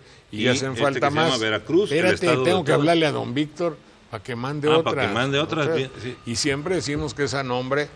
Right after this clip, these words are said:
Speaker 1: del gobierno del estado de Veracruz, para que no digan, ¿no?
Speaker 2: Claro,
Speaker 1: Eh,
Speaker 2: ¿no?
Speaker 1: que no
Speaker 2: Porque
Speaker 1: digan.
Speaker 2: así es.
Speaker 1: Ah, no, pues porque así es,
Speaker 2: Sí.
Speaker 1: claro que así es. Entonces vamos a hacer una pregunta para esos libros. Son tres libros muy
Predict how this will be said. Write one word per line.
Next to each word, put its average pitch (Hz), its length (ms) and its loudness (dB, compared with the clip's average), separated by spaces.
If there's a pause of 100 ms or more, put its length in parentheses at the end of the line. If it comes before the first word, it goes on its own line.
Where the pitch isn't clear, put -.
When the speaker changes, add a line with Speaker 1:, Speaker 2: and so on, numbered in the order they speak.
(380)
Speaker 1:
del 110 160 -2
gobierno 120 500 -2
del 131 100 -4
estado 143 260 0
de 143 60 0
Veracruz, 139 400 2
para 113 140 -6
que - 60 -6
no 139 140 -2
digan, 139 400 -2
¿no? 120 200 -6
Speaker 2:
Claro, 85 280 -2
Speaker 1:
Eh, 117 80 -4
Speaker 2:
¿no? 117 60 -4 (280)
Speaker 1:
que - 60 -18
no - 60 -12
Speaker 2:
Porque 104 240 0
Speaker 1:
digan. 87 160 2
Speaker 2:
así 117 300 0
es. - 340 -2
Speaker 1:
Ah, 160 160 2
no, 170 100 4
pues 117 140 -2
porque 104 240 -6
así 120 240 -4
es, 117 80 -4
Speaker 2:
Sí. 85 80 -6
Speaker 1:
claro 120 200 -2
que 104 100 -6
así 131 200 -6
es. 139 220 -2 (480)
Entonces 180 260 2
vamos 202 180 4
a 185 100 2
hacer 180 60 2
una 156 160 0
pregunta 139 420 0
para 143 180 0
esos 139 240 -2
libros. 113 320 -2
Son 156 160 -2
tres 160 200 2
libros 143 420 -2
muy 123 180 -6